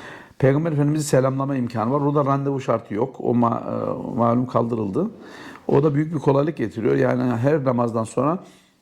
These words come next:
vaktiniz varsa Peygamber Efendimiz'e, e, kabrine uğrayıp bir selam verebilirsiniz.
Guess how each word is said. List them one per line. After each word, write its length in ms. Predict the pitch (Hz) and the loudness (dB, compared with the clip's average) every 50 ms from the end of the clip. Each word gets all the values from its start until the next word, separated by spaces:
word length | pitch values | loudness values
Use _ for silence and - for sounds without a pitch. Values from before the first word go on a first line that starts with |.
| _ _ _ _ - | _ _ _ _ -4
vaktiniz 440 | - 139 139 131 - - 135 127 127 | 0 2 2 0 0 -2 0 2 2
varsa 280 | 135 135 120 - - 143 | 2 2 2 0 -2 -2
Peygamber 360 | 143 147 127 127 127 131 123 | 0 0 0 2 2 0 0
Efendimiz'e, 380 | 117 113 113 107 110 110 123 151 | 0 0 2 2 2 2 2 0
e, 840 | 160 - 127 123 131 123 120 120 120 120 120 - 101 - - - 110 | 0 0 -2 0 0 2 2 0 0 0 0 0 0 0 0 -2 -2
kabrine 440 | 117 - 135 120 113 117 135 147 147 - - - - | 0 2 2 2 2 0 -2 -2 -4 -4 -6 -6 0
uğrayıp 460 | 110 123 123 123 135 160 160 - - | 2 4 4 4 2 2 -2 -6 -6
bir 60 | 123 | -6
selam 360 | 120 - 123 113 127 135 135 | -2 0 2 2 2 2 2
verebilirsiniz. 720 | 127 120 123 120 113 113 110 104 - 127 147 185 180 - | 2 2 2 0 0 -2 -4 -4 -4 -2 -2 -2 -4 -6